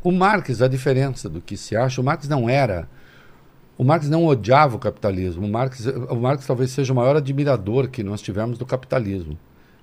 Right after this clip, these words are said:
Ele só achava que era preciso superá-lo. O Marx via no capitalismo a superação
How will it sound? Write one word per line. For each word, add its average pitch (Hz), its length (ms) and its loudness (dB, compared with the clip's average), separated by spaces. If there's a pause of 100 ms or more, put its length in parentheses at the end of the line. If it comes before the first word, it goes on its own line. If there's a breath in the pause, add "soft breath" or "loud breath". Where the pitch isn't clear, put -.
Ele 110 160 -2
só 147 180 0
achava 131 340 2
que 139 80 -2
era 135 80 2
preciso 131 280 -4
superá-lo. 113 540 -4 (1600 soft breath)
O 120 40 -6
Marx 139 300 2
via 123 280 2
no 117 80 0
capitalismo 123 600 0
a 139 60 0
superação 131 880 0